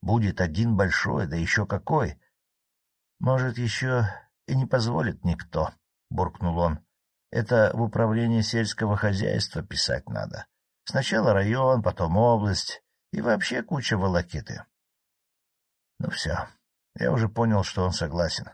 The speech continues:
Теперь и правда осталось только выбить официальное решение. Но уж я-то с этих бюрократов до победного не слезу. Едва я положил трубку, как в дверь кабинета постучали.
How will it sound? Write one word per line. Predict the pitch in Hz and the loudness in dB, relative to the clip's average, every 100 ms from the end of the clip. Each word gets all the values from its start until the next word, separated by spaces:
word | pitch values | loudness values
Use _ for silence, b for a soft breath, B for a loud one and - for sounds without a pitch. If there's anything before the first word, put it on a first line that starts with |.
| _ _ _ _ - | _ _ _ _ -8
Теперь | 104 139 131 | -6 -4 -4
и | |
правда | 117 120 131 110 95 | -4 2 2 4 2
осталось | 87 - 101 98 - | 2 2 0 0 -2
только | 98 95 - 90 | -2 -2 0 0
выбить | 87 104 95 - | 0 0 0 -2
официальное | - 85 - 95 90 90 85 | -6 -4 0 2 4 2 2
решение. | 80 - 82 62 - _ _ _ _ | 0 0 -2 -6 -10 _ _ _ _
Но | 82 101 | 0 2
уж | 110 104 - | 2 0 0
я-то | 98 104 110 104 | 2 4 4 0
с | - | 0
этих | 104 98 104 - - | -2 0 0 0 -2
бюрократов | 95 101 98 - 95 101 107 95 | 0 2 2 0 0 2 0 -2
до | 101 | -2
победного | 104 90 95 98 101 104 | 0 0 0 2 2 4
не | 101 98 | 4 2
слезу. | - 87 87 - - _ _ _ _ _ _ _ _ _ _ _ - | 0 -2 -2 -6 -12 _ _ _ _ _ _ _ _ _ _ _ -6
Едва | 95 147 | -2 2
я | 180 | 2
положил | 175 156 139 139 | 2 0 0 -2
трубку, | 143 156 - 135 | -2 -2 -2 -6
как | - 135 117 | -2 -2 0
в | 104 | 0
дверь | 101 120 120 | 0 2 0
кабинета | - 110 101 98 92 - | -2 0 2 4 2 -2
постучали. | - 92 - 80 80 57 57 | -4 -6 -6 -4 -4 -4 -6